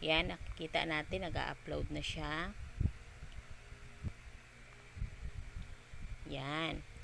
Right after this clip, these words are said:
So, kung anong, depende sa inyo kung ano yung ilalagay nyong title. So, halimbawa, sa akin, palitan natin yan ng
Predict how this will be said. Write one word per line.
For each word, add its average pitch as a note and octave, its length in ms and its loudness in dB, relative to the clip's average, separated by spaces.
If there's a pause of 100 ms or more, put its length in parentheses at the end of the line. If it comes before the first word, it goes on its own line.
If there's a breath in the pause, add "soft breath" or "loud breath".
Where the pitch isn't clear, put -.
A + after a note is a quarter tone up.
(240)
So, - 140 -2
kung C#4 160 6
anong, D4 880 8 (480)
depende C4 400 4
sa C4+ 160 6
inyo D4 240 8
kung A3 160 4
ano A#3 160 4
yung A#3 160 4
ilalagay G#3+ 480 4
nyong G3+ 240 -2
title. E3+ 560 2
So, G3 80 0
halimbawa, F3+ 560 2
sa F#3+ 320 4
akin, F3+ 560 2 (2000)
palitan F#3 480 -2
natin F3+ 320 -4
yan F3 160 -2
ng F3 320 -2